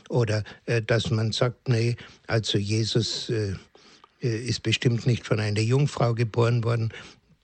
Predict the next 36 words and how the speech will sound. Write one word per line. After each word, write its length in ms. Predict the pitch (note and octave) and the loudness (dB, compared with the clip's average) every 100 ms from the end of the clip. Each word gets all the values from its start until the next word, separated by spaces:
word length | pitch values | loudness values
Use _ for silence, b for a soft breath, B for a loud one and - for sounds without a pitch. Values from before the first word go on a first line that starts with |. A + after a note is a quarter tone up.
| - | 0
Der 120 | A2 | 0
Vater, 520 | G2+ - G2+ A2+ B2 | 0 -2 0 2 0
wahrscheinlich 600 | G#2 G2 - G#2 A2+ G2+ | 0 -2 -2 -2 0 -2
war 120 | F2+ G2 | -2 -2
das 280 | F#2+ - | -2 0
Josef, 580 | - A2 C3+ D3 B2+ - B B B _ | 2 2 4 2 0 -6 B B B _
äh, 200 | A2+ A2+ | -4 -2
st-, 220 | F#2 - - | -4 -8 -6
das 180 | A2 F#2 | -4 0
haben 140 | A2+ | 0
sie 160 | A2+ A2 | 2 0
halt 180 | G2+ F#2 | 0 -2
sich 200 | A2+ A2 | -2 0
nicht 320 | G#2 A#2+ - | 0 -4 -4
getraut, 440 | G#2 A2 B2+ C#3 | -4 0 2 0
so 220 | - B2+ | 0 -2
reinzuschreiben, 880 | A#2+ A#2+ A#2 A2 A#2+ - A#2 A2+ A#2 | 0 -2 -2 0 -2 0 0 2 0
die 80 | A2 | 0
Evangelien. 640 | A2+ A2 G#2+ A2 A#2 A#2 A#2 B B B | 0 0 0 2 2 2 0 B B B
Die 80 | B2 | 2
haben 140 | A2 G#2+ | 2 0
das 180 | G2 | 0
ein 80 | G2 | 0
bisschen 320 | G2+ G2+ G2+ G2 - F#2+ - | 2 2 0 -2 -4 -4 -2
geschwindelt 560 | F#2+ B2 C#3 C3+ B2+ | 0 2 2 2 0
damit 380 | A#2+ B2 A2+ - - _ B B | 0 0 -2 -6 -12 _ B B
und 180 | B2+ G2+ F#2 | -2 -2 0
sagen, 320 | G2+ A2 G2+ | 0 0 0
der 180 | E2+ E2 | 0 0
Heilige 340 | G2 G2 - | 0 -4 -2
Geist 360 | D3 D3 C#3+ - | 2 2 2 2
wäre 140 | C3 | 2
das 240 | B2+ A2+ | 2 -2
gewesen 420 | - A2+ A#2+ A#2 A#2 | 0 0 0 0 0
und 220 | G#2 - | -2 -4
so. 180 | - | -6